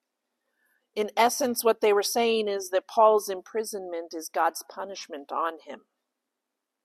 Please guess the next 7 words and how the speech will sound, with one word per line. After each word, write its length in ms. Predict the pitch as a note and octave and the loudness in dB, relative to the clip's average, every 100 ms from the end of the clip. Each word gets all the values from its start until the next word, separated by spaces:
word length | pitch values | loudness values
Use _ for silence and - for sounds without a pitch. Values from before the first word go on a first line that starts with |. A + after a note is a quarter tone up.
| _ _ _ _ _ _ _ _ _ _ _ _ _ _ _ _ | _ _ _ _ _ _ _ _ _ _ _ _ _ _ _ _
They 160 | F3+ F3+ | -4 -2
were 140 | G#3 | -4
creating 680 | - - G3 E3+ E3 E3 F3+ | -6 -12 -6 -2 -2 -4 -12
division 540 | F3+ F3+ F3+ D#3 D#3+ D3+ | -14 -6 -4 -4 -8 -12
among 300 | D3+ D3+ D3+ | -8 -8 -8
the 80 | E3 | -10
believers. 960 | D#3+ E3+ E3 D#3+ C#3 B2 - - - | -8 -10 -10 -10 -14 -18 -18 -20 -20